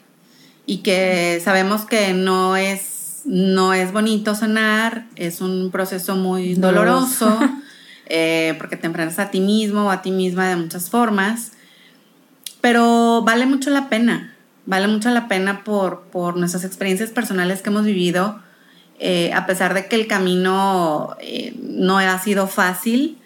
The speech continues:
Speaker 1: pero sí luego las recompensas y el simple hecho de,
Speaker 2: Mm,
Speaker 1: de que te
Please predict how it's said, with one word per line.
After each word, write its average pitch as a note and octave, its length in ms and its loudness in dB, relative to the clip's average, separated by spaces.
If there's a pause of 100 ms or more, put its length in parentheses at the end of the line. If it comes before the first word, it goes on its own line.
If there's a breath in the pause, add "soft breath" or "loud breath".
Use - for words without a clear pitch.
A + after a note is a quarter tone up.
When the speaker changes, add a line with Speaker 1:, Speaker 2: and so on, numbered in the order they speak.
(400 loud breath)
Speaker 1:
pero G#3+ 460 2
sí A#3+ 800 2
luego A3 680 2
las F#3+ 500 0
recompensas G3 1300 -2
y F3 600 -2
el G3+ 160 -2
simple C#4 480 4
hecho C#4 260 0
de, A3+ 340 0
Speaker 2:
Mm, - 40 -4
Speaker 1:
de G3+ 80 -2
que F3+ 60 -2
te G#3 40 0